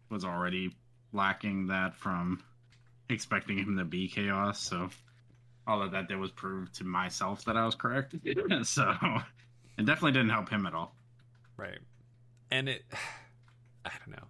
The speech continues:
Speaker 2: It just, like, it's, it's, uh, maybe if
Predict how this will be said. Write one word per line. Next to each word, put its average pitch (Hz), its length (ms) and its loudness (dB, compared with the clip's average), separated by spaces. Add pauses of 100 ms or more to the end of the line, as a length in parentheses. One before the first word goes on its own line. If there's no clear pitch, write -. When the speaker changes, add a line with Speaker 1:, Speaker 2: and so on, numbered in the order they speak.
Speaker 2:
It 123 120 -2
just, 131 240 -4
like, 131 280 -4 (580)
it's, 135 260 -4
it's, - 420 -8 (840)
uh, 123 200 0 (960)
maybe 170 640 2 (400)
if 120 520 0